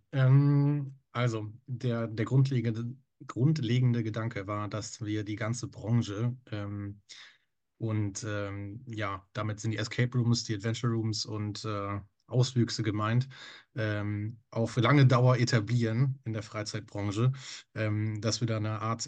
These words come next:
Interessensgemeinschaft binden, äh, um halt, äh, eine Art von Lobbyarbeit zu betreiben, Interessensaustausch zu machen,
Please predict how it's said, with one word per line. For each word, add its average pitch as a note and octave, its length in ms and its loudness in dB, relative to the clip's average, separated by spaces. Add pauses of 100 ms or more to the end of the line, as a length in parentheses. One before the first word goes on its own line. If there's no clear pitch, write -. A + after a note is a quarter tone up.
Interessensgemeinschaft A#2+ 1120 2
binden, C3+ 640 4 (400)
äh, A2+ 420 -4
um A2+ 320 -2
halt, G#2+ 640 -6
äh, G#2 400 -10 (640)
eine A2+ 260 -2
Art A#2 80 -2
von G#2 160 -2
Lobbyarbeit A2 540 6
zu A#2+ 100 -4
betreiben, G#2+ 580 -2
Interessensaustausch A2 1080 -2
zu - 120 -6
machen, G2 500 -8